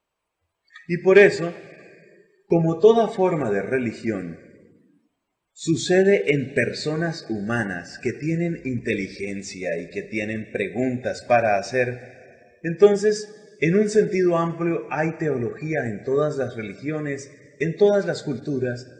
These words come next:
y en todos los tiempos. Puede hablarse de una teología musulmana, puede hablarse de una teología en el hinduismo.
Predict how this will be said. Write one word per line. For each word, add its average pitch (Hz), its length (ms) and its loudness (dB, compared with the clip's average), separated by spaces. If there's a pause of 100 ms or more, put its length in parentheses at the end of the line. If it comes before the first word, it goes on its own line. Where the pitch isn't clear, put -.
(100)
y 139 120 -2
en 139 120 -2
todos 135 300 2
los 98 220 -8
tiempos. 87 600 -8 (2250)
Puede 156 240 4
hablarse 156 500 4
de 131 100 2
una 131 320 0
teología 107 840 -2 (1000)
musulmana, 120 1400 -4
puede 135 200 8
hablarse 135 600 2
de 113 240 -6
una 131 340 -2
teología 117 1400 -6 (1400)
en 117 140 -2
el 123 240 0
hinduismo. 123 840 -4